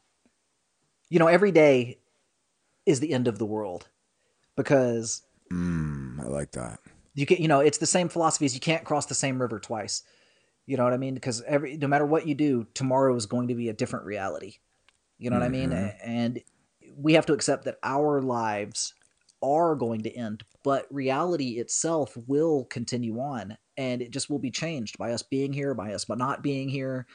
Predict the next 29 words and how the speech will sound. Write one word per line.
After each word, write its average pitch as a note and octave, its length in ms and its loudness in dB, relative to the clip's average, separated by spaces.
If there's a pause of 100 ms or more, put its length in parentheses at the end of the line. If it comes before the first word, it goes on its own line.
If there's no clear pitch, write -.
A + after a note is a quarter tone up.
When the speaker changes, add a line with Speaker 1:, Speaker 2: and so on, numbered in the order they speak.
(340)
Speaker 1:
uh, A#2 220 -4
by D3+ 220 0
even G3 260 -2
every G3 240 -2
day. C#3 380 0
Every D#3+ 200 2
day F3 200 2
we're D3 280 0
different. A2+ 360 -4 (880)
Speaker 2:
Yeah. - 180 0
Speaker 1:
And, F#3+ 240 2
uh, D#3+ 120 2 (340)
you F#3 140 4
know, D#3+ 180 4
and C#3+ 100 -2
that's - 300 0 (220)
some C#3 240 -2
dime D3 300 6
store C3 280 4
philosophy B2+ 480 0
for B2+ 120 -4
you A#2 120 -2
guys, A#2 440 -2
you C3 180 -6
know, A#2 640 -2
uh, E3+ 360 8 (280)
<laughs> - 100 -16
we're E3 320 6
not, C3+ 120 -4